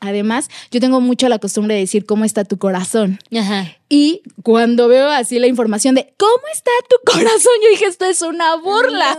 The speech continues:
Speaker 2: No.
Speaker 1: Y entonces, no, la chava me dice, "Es que a mí él me dijo que tú sabías, que tú estabas súper enterada y que estabas muy contenta de que yo hiciera esto." Ahí fue cuando dije, "Es un mentiroso."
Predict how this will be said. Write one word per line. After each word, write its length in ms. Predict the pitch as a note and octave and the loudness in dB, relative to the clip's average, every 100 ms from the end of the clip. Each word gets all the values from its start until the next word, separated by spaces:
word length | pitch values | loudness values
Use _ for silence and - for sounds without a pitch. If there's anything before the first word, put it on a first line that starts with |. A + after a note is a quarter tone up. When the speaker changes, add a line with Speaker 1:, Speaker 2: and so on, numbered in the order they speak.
| - | -6
Speaker 2:
No. 680 | D#4 - - - D4+ D4+ - | -10 -8 -10 -10 -10 -10 -2
Speaker 1:
Y 100 | C#4 | 0
entonces, 380 | B3 C#4 E4+ F#4 | 2 0 0 -2
no, 160 | D4 F4+ | 0 0
la 120 | B3+ | 0
chava 260 | A3+ C#4+ D#4 | -2 -2 0
me 100 | D4+ | -2
dice, 280 | E4+ - A3+ | -2 -2 -4
"Es 100 | - | -4
que 100 | B3 | -2
a 40 | |
mí 200 | A#3+ B3 | 0 0
él 120 | A#3 B3 | 0 0
me 120 | B3 | 0
dijo 280 | A3 - G#3+ | -2 -6 -6
que 100 | G#3 | -4
tú 140 | G#3+ | -2
sabías, 720 | A3 F3+ G#3+ A3 G#3 G#4+ - - | -2 -2 0 0 -2 -6 -12 -4
que 120 | G#3+ | -4
tú 80 | G#3 | -2
estabas 260 | G#3+ F#3+ | -6 -4
súper 300 | - G#3+ A#3+ | -4 -2 0
enterada 580 | A3+ G3+ F#3+ G3 G3+ F4 - - - | 0 0 0 0 -2 -4 -10 -20 -8
y 140 | - A#3 | -2 0
que 100 | A#3 | 0
estabas 300 | A#3 A3+ A3+ | 0 -2 2
muy 220 | A#3+ D4+ | 4 4
contenta 480 | C#4+ A#3+ A#3 A3+ C4 | 2 0 -2 -2 -2
de 160 | A3+ | -2
que 140 | G3 F#3+ | -2 0
yo 200 | A3+ D4+ | 2 2
hiciera 340 | A#3+ G#3 F3+ | 0 -2 -2
esto." 240 | F3+ - - | -4 -4 -4
Ahí 140 | A3+ A#3 | -2 -2
fue 140 | B3+ | -2
cuando 200 | B3+ A#3 | -2 0
dije, 320 | G#3 G3+ A3+ - | -2 -2 -4 -2
"Es 160 | A#3 | 0
un 100 | C4 | 2
mentiroso." 600 | C4+ G3 F3 F#3+ G3 D#3 | 0 -2 -4 -6 -8 -14